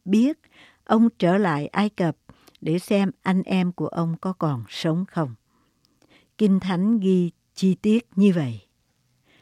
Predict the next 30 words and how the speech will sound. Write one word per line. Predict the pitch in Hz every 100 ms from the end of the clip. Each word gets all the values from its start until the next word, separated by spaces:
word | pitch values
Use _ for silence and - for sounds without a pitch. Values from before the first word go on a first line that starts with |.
| _ _ -
Môi-se | 226 247 254 233
trở | - 160 190
về | 185 147
với | 143 190
Giê-trô, | 190 190 180 - 180 165 - _ _ -
ông | 185 185
gia | 175 175
mình, | 170 143 117 - _ _ -
và | 151 117 -
thưa: | 175 160 147 _ _ _ _ _ _ _ _ -
"Xin | 233 226
cha | 220 208
cho | - 202
con | - 196 190 -
trở | 143 156
lại | 180 - 139
với | 190 214
anh | 175 185
em | 165 175 170
con | 165 170 170
tại | 139 117
Ai | 151 156 -
Cập, | 156 127 _ - _ _ _ - -
để | 160 185
xem | - 202 196
họ | 180 135 139
sống | - 180 220 233
chết | - 202 -
ra | 180 156 147
sao." | - 156 143